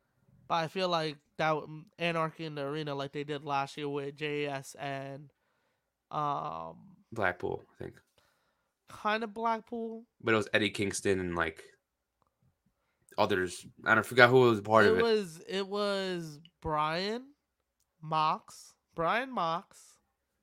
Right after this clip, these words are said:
Speaker 2: Oh, it was,
Speaker 1: Kingston.
Speaker 2: it was Brian, Mox, Claudio, Yuta, Eddie Kingston, Santana Ortiz. That's when Santana got injured.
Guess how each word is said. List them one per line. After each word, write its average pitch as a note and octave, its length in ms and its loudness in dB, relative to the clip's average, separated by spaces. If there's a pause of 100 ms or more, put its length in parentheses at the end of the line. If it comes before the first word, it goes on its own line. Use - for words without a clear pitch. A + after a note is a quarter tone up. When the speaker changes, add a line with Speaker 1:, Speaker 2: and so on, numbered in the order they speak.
(1500)
Speaker 2:
Oh, C3+ 200 8
it C#3+ 80 6
was, C#3+ 120 10
Speaker 1:
Kingston. - 220 4
Speaker 2:
it C3 40 10
was B2 160 6
Brian, B2+ 480 8
Mox, A#2 440 4
Claudio, G#2+ 520 4
Yuta, G#2 500 0 (200)
Eddie A2 180 2
Kingston, G2 440 -2
Santana G2+ 360 -2
Ortiz. F#2 420 -2
That's - 120 -4
when G2+ 120 -6
Santana G2 320 -2
got F#2+ 160 0
injured. G2 280 -8